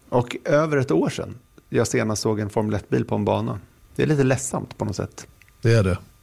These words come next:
Speaker 2: Ja, ja, ja, det är inte riktigt ett år sedan. Jag såg ju någon Formel ett, inte som körde, men jag såg en Formel ett-bil i alla fall i, i mars där i Australien. Men,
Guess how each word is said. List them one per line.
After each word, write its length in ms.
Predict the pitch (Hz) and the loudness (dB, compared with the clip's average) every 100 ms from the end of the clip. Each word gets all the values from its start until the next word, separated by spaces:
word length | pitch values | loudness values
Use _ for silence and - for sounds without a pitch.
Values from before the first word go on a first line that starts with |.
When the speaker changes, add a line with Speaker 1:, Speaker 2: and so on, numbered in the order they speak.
| _ - - | _ -20 0
Speaker 2:
Ja, 120 | 110 | 4
ja, 220 | 107 107 - | 4 4 4
ja, 600 | 135 135 143 156 170 175 | 6 6 6 4 4 4
det 60 | 156 | 6
är 20 | |
inte 180 | 156 151 | 6 4
riktigt 260 | 143 135 | 4 4
ett 120 | 123 107 | 2 2
år 140 | 101 | 2
sedan. 140 | 123 | 4
Jag 100 | 123 | 4
såg 260 | - 139 135 | 6 4 6
ju 60 | 120 | 4
någon 140 | 110 | 4
Formel 280 | 120 110 107 | 4 4 4
ett, 140 | - | 4
inte 280 | 135 120 135 | 2 4 4
som 180 | - 139 | 6 4
körde, 520 | - 143 110 127 147 | 6 4 4 4 4
men 120 | 117 | 6
jag 120 | 117 | 4
såg 260 | - 190 135 | 4 2 2
en 100 | 104 | 0
Formel 220 | 110 110 | 2 0
ett-bil 240 | 101 123 107 | 0 -2 0
i 40 | |
alla 100 | 104 | -2
fall 260 | 110 110 110 | -2 -2 -2
i, 200 | 98 302 | -4 0
i 60 | |
mars 300 | 117 131 - | 2 2 0
där 180 | - 107 | -2 -4
i 140 | 104 - | -4 -6
Australien. 520 | - 123 - 147 131 123 | 2 2 4 2 4 4
Men, 160 | 131 | 2